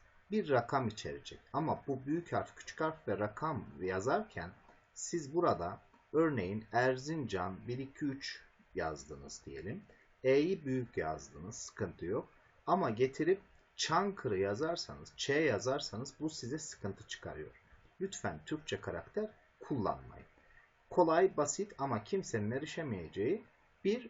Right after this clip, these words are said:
e-posta oluşturalım. Şimdi bu e-posta oluşturduktan sonra bu artık bizim ofis uygulamalarını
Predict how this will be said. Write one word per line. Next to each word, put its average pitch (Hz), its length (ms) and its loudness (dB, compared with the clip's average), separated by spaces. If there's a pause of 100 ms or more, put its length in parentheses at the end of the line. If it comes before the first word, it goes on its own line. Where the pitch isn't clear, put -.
e-posta 147 440 4
oluşturalım. 76 520 -6 (380)
Şimdi 180 240 -2
bu - 160 -2
e-posta 156 680 -2
oluşturduktan 123 920 -2
sonra 123 600 -2 (640)
bu 202 280 6 (160)
artık - 540 -4
bizim 120 380 -2 (360)
ofis 156 560 0 (140)
uygulamalarını 92 1000 -2